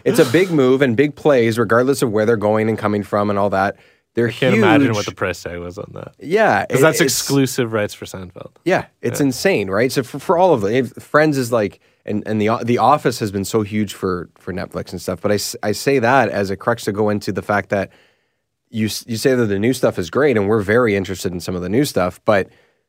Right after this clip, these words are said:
Speaker 1: the old stuff, I feel like, is, is like you also mentioned before, is like, that's what keeps people there.
Speaker 2: Yeah.
Speaker 1: Right? So there's a lot of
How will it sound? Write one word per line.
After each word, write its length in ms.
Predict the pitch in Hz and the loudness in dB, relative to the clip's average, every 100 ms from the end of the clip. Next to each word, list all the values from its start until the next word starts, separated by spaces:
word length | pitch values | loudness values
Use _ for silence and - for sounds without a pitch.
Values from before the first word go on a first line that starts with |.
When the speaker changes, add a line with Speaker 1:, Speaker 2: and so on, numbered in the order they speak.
| _ _ _ _ - | _ _ _ _ -12
Speaker 1:
the 140 | 101 | -10
old 220 | 107 139 160 | -6 -8 -4
stuff, 260 | 202 190 | -2 0
I 60 | 156 | -2
feel 220 | - 139 | 0 2
like, 180 | 131 113 | 2 0
is, 240 | 104 90 - | -2 -4 -8
is 180 | 101 92 | -10 -6
like 160 | 98 107 | -6 -4
you 80 | - | 0
also 340 | 113 120 127 | 2 2 2
mentioned 300 | 104 92 90 | 0 -2 -6
before, 260 | 87 - 92 | -8 -6 -4
is 80 | 92 | -4
like, 120 | 87 - | -10 -10
that's 240 | 113 - | -10 -8
what 180 | 170 _ | -10 _
keeps 340 | - - - | -10 -10 -10
people 280 | - 175 92 | -16 -14 -12
there. 320 | - - 98 _ _ | -14 -18 -20 _ _
Speaker 2:
Yeah. 120 | 131 156 _ _ _ _ _ _ - | -16 -16 _ _ _ _ _ _ -8
Speaker 1:
Right? 200 | 95 110 | -2 -2
So 460 | - 120 113 107 98 _ _ _ - | 0 0 2 2 -2 _ _ _ -2
there's 180 | 139 180 | 0 4
a 60 | |
lot 180 | 131 123 | 4 6
of 160 | 110 | 4